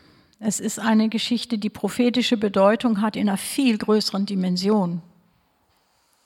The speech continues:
Es ist nicht irgendein Volk, zu dem Ruth gehört,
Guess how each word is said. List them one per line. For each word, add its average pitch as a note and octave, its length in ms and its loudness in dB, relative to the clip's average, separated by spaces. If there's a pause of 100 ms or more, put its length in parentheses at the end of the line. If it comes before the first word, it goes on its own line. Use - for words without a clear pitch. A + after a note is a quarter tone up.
(1500)
Es A3+ 200 2
ist B3+ 240 -2
nicht C#4 260 4
irgendein B3 760 2
Volk, F#3+ 600 0
zu G#3+ 140 -2
dem F#3+ 220 2
Ruth G#3+ 400 -2
gehört, F3+ 720 -2